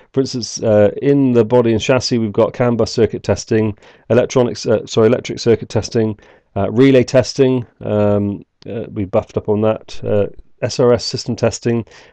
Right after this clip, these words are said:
Um, we've also got a new section on, uh, electronic control module reflashing, so coding and programming of the electronic control modules.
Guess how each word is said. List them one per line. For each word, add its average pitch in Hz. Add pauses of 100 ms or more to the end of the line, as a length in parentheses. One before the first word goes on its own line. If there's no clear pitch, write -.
(120)
Um, 110
we've 110
also 143
got 117
a -
new 117
section -
on, 104
uh, 101 (240)
electronic 117
control 113
module 107
reflashing, 101 (380)
so -
coding 107
and 98
programming 101 (100)
of 95
the 104
electronic 95
control 120
modules. 80